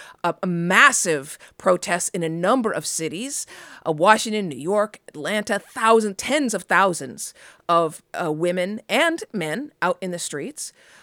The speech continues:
But they have followed that up with action in the voting booths, where they have, um, caused people to lose elections that in former years they would have won. And again, political analysis shows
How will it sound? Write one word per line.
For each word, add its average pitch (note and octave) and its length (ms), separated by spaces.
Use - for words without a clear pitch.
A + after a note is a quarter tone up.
But A3 380
they A#3 100
have A3+ 220
followed A#3 400
that F3+ 220
up D#3 200
with G3 180
action F3 380
in G3 60
the G3+ 80
voting A3 340
booths, D3+ 540
where E3 200
they D#3+ 160
have, F3 400
um, F#3 420
caused C#4 580
people B3 260
to A#3 120
lose A#3+ 240
elections A3+ 480
that E3+ 100
in E3 120
former G#3+ 360
years F#3+ 340
they F#3 100
would E3+ 180
have F3 180
won. C3+ 380
And F3 360
again, F#3+ 600
political G3+ 440
analysis F3 460
shows D3+ 460